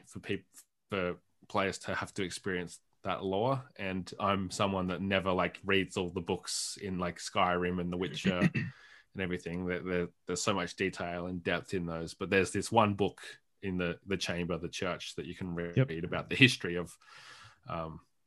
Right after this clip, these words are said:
Speaker 1: the, the realm there in Evertonia. And that was also trophy related. And
Speaker 2: Yep.
Speaker 1: it's, it's been, like, fascinating to me to just, over time, like, I'm just looking at the trophy completion percentage and, and seeing, like, okay, like,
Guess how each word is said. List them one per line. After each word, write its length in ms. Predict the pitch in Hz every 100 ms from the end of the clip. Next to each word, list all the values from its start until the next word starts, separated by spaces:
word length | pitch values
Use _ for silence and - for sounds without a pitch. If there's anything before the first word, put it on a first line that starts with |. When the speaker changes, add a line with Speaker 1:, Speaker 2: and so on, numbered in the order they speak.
| _
Speaker 1:
the, 120 | 101 87
the 100 | 98
realm 360 | 98 95 90
there 180 | 90 90
in 80 | 90
Evertonia. 840 | 90 90 - 95 95 90 90 90 - -
And 460 | 92 87 85 82 - - _ _ _ _ _
that 260 | 101 104 98
was 220 | 95 85
also 320 | - 92 - 87
trophy 560 | - 85 - 87 82 _ _ _ -
related. 340 | 87 85 85
And 100 | 113
Speaker 2:
Yep. 80 | 131
Speaker 1:
it's, 80 | 127
it's 160 | 139 127
been, 260 | 120 117
like, 180 | 113 98
fascinating 840 | - - 110 - 110 95 92 90 92 -
to 100 | 98
me 220 | 92 90
to 140 | 90
just, 320 | 90 87 - - - - _ -
over 260 | 98 95
time, 420 | 90 98 90 87 87
like, 160 | 85
I'm 100 | 92
just 200 | 92 -
looking 200 | 107 101
at 80 | 95
the 80 | -
trophy 760 | - 98 92 - 95 92 90 - _ _
completion 560 | - 90 110 98 - 98
percentage 520 | 101 107 98 95 -
and, 220 | 92 92
and 200 | - 95 - _ _
seeing, 180 | 107 101
like, 160 | 95 139
okay, 280 | 131 107 107
like, 260 | 98 -